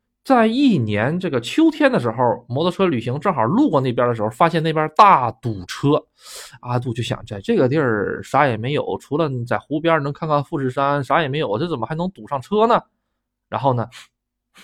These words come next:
然后走着走着走的时候，这个空气中哈，开始弥漫出一些，哎，烧烤的味道。哎，然后慢慢慢还有烤地瓜的味道。哎，慢慢慢慢的还，还有这个炸薯条、汉堡包的味道。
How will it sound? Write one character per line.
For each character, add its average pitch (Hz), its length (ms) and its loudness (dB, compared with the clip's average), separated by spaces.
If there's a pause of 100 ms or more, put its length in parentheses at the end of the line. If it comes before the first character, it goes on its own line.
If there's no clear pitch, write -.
(120)
然 104 120 -6
后 107 180 0
走 98 200 -2
着 131 80 0
走 107 160 0
着 113 60 0
走 107 80 0
的 90 60 -6
时 - 80 -8
候， 98 120 -2 (540)
这 131 100 -6
个 113 60 -4
空 170 260 0
气 160 160 2
中 120 160 0
哈， 113 200 0 (100)
开 135 140 -2
始 113 200 -4
弥 107 300 -2
漫 175 260 4
出 127 280 -4
一 131 80 -2
些， 120 240 -2 (400)
哎， 107 160 -6
烧 139 180 -2
烤 131 220 -4
的 101 60 -6
味 101 140 -2
道。 - 240 -10 (500)
哎， 240 200 2 (180)
然 165 140 -2
后 226 80 0
慢 254 100 4
慢 233 80 0
慢 226 80 0
还 214 140 2
有 277 100 6
烤 233 220 0
地 120 100 0
瓜 165 220 6
的 392 80 6
味 120 160 4
道。 - 180 -14 (320)
哎， 320 220 -2 (100)
慢 302 140 2
慢 - 340 2
慢 339 220 4
慢 285 160 6
的 226 100 6
还， - 320 2 (280)
还 196 100 4
有 190 100 4
这 185 120 2
个 185 80 0
炸 180 160 4
薯 269 160 0
条、 123 240 6
汉 - 180 8
堡 - 220 0
包 135 160 6
的 370 80 4
味 135 120 2
道。 104 140 -4